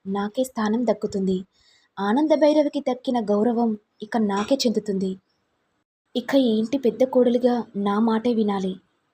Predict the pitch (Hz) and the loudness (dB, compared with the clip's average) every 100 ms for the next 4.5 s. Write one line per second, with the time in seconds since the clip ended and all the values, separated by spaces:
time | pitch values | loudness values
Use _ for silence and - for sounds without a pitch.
0 | _ _ _ _ 196 294 285 233 208 202 | _ _ _ _ -2 0 2 2 2 -2
1 | 202 208 214 220 220 208 190 185 _ 214 | -2 0 0 0 -2 -2 -2 -6 _ 0
2 | 240 233 214 226 240 202 208 - 220 214 | 4 4 4 2 2 4 4 4 0 2
3 | 196 190 - _ _ _ _ _ _ _ | -4 -6 -10 _ _ _ _ _ _ _
4 | _ _ _ 202 202 | _ _ _ -2 0